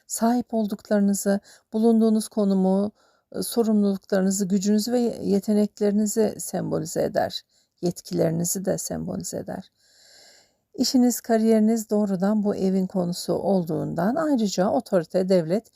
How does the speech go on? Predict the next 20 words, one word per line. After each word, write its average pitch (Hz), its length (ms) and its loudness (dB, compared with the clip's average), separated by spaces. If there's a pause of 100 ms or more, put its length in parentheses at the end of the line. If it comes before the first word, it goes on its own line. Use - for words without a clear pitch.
(340)
resmi 196 360 -2
konular 190 500 -2
da 160 160 -4
demektir. 151 640 -6 (340)
Hayatınızda 202 800 0
bu 233 140 -4
temalar 180 680 0
üzerinden 165 720 -4 (600)
yeni 220 260 4
bir 196 180 -2
dönem 175 340 -2 (100)
başlatacaksınız 175 1040 -6
demek 208 260 4 (140)
oluyor. 170 480 -2 (400)
İş 220 180 -4
kurma 214 600 0
hazırlığında 175 680 -2
olanlar 160 480 -2
için 165 400 -6
de 233 180 -2